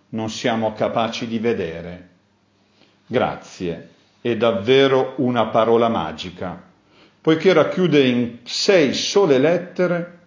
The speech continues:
una moltitudine di significati e sfumature che hanno il potere di unire le persone,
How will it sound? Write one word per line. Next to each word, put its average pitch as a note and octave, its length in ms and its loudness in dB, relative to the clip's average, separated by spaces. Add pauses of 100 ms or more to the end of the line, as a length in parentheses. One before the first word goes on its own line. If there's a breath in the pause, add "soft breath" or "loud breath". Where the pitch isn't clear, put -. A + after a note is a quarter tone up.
(240)
una C3 220 0
moltitudine C#3 720 0
di B2 140 0
significati B2+ 760 -2
e C3 80 2
sfumature A#2 840 -4 (420 soft breath)
che - 140 -2
hanno C#3 200 4
il B2+ 100 2
potere C3 380 4
di A2 100 0
unire A#2+ 280 0
le A#2 100 2
persone, F2+ 840 -6